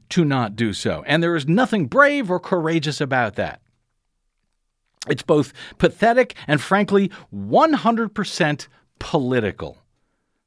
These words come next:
Not unlike President Biden's decision over the weekend to allow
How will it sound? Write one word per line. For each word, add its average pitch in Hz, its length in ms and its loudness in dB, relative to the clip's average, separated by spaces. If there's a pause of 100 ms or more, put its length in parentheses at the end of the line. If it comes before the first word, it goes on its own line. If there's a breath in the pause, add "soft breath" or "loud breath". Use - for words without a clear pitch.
(840)
Not 165 300 4
unlike 127 420 0
President 120 420 2
Biden's 123 400 0
decision 104 520 -2
over 95 140 0
the 101 100 0
weekend 104 380 -2
to 120 140 -4
allow 123 520 4